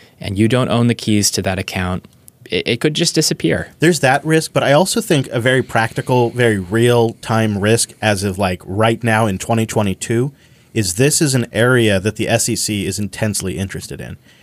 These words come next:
Speaker 2: These high-yield accounts are concerning them. And I think they're gonna be knocking on the doors of businesses that are doing this. They already have begun that process. And why wouldn't they want to?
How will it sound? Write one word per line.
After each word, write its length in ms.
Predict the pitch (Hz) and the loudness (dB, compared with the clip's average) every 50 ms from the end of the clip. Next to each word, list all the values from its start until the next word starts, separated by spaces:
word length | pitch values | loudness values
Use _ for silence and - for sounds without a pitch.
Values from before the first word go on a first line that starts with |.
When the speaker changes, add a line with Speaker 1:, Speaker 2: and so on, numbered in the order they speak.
| _ _ | _ _
Speaker 2:
These 160 | - 120 123 | -4 -2 -2
high-yield 500 | - - 139 143 156 165 160 156 151 147 | 0 2 2 4 4 4 4 4 4 2
accounts 640 | 160 151 - 143 110 95 92 101 - - - - - - _ _ _ _ _ _ _ _ _ _ _ _ _ _ _ _ _ - | 0 0 0 0 2 2 0 0 -2 -2 -4 -4 -6 -10 _ _ _ _ _ _ _ _ _ _ _ _ _ _ _ _ _ 2
are 680 | 117 117 120 117 113 117 117 117 117 117 120 123 120 - _ _ _ _ _ _ _ _ | 4 4 6 6 4 4 4 4 4 4 2 2 0 -4 _ _ _ _ _ _ _ _
concerning 500 | - - 147 135 - - 175 165 135 104 | -2 0 0 2 2 2 2 2 0 -2
them. 160 | 90 92 - - _ _ _ _ _ _ _ _ _ _ _ | -4 -6 -10 -12 _ _ _ _ _ _ _ _ _ _ _
And 140 | 113 110 113 | -2 0 0
I 60 | 113 | 2
think 180 | - 139 139 135 | 2 2 2 2
they're 120 | 160 156 | 2 2
gonna 140 | 156 151 147 | 2 2 2
be 100 | 143 143 | 2 2
knocking 360 | 131 131 127 127 - - 151 | 4 4 4 2 2 2 2
on 120 | 131 123 123 | 2 2 2
the 80 | 117 | 2
doors 520 | 104 120 123 123 117 104 98 95 98 - - - | 2 2 2 2 2 2 0 0 -2 -4 -4 -2
of 200 | 120 113 104 95 | -2 -2 0 2
businesses 640 | 117 117 110 107 113 104 - - 95 95 92 90 87 | 0 0 0 0 -2 -2 -2 -2 -2 -2 -2 -2 -4
that 120 | 110 98 | -4 -4
are 60 | 92 87 | -6 -4
doing 340 | - 120 120 117 110 95 | 0 0 2 2 2 0
this. 160 | 85 87 - - | -2 -6 -6 -2
They 140 | 107 110 | 0 2
already 180 | 117 123 117 113 | 2 2 2 0
have 220 | 107 113 107 95 | 0 0 -2 -2
begun 320 | - 92 90 104 101 101 95 | -4 -4 -2 -2 -2 -2 -2
that 180 | 90 87 - | -4 -6 -8
process. 560 | - - 85 90 - - - - - 107 - - _ - - - - - - - | -10 -10 -10 -8 -10 -10 -12 -12 -14 -14 -16 -16 _ -20 -20 -20 -20 -12 -2 0
And 220 | 139 156 156 - _ _ _ _ _ _ _ _ _ _ - | 0 0 0 -2 _ _ _ _ _ _ _ _ _ _ -2
why 180 | 117 143 185 | 0 2 4
wouldn't 280 | 180 147 151 170 214 190 | 4 4 4 2 2 2
they 100 | 120 107 | 2 2
want 240 | 98 92 90 87 - | 2 0 0 -2 -4
to? 220 | - - - - | -8 -12 -12 -14